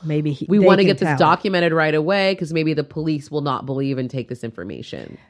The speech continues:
Speaker 1: So it's a terrible decision to call afar, 'cause they just come up and stick microphones in his face, and he can't
Speaker 2: They're invasive,
Speaker 1: even
Speaker 2: and they have no
Speaker 1: process.
Speaker 2: type of, like, bedside manner whatsoever. This guy is traumatized.
Speaker 1: So they do eventually call the ambulance to come and take him away to the
Speaker 2: Mm-hmm.
Speaker 1: hospital, but he's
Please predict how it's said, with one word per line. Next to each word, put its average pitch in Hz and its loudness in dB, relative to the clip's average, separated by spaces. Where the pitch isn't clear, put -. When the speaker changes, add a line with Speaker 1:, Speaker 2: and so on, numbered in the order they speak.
Speaker 1:
So 175 0
it's 190 -2
a 190 -4
terrible 226 4
decision 151 -2
to 156 -4
call 139 -2
afar, 143 -2
'cause 160 -2
they 160 2
just 160 -6
come 170 -4
up 156 -2
and 151 -2
stick - -4
microphones 156 -2
in 143 -6
his 139 -6
face, 135 -8
and 147 -8
he 151 -4
can't 156 -6
Speaker 2:
They're 240 4
invasive, 202 4
Speaker 1:
even 202 2
Speaker 2:
and 202 0
they 196 2
have 190 0
no 175 4
Speaker 1:
process. 175 4
Speaker 2:
type 151 0
of, 147 0
like, 139 -2
bedside 131 -2
manner 123 -4
whatsoever. 123 -4
This 135 -10
guy 160 0
is 156 -4
traumatized. 120 -8
Speaker 1:
So 151 -4
they 160 0
do 165 2
eventually 170 0
call 165 0
the 185 4
ambulance 175 0
to 160 -10
come 160 -2
and 151 -4
take 156 -2
him 156 -4
away 151 0
to 151 0
the 156 -2
Speaker 2:
Mm-hmm. 170 0
Speaker 1:
hospital, 175 -4
but 147 -4
he's 156 -6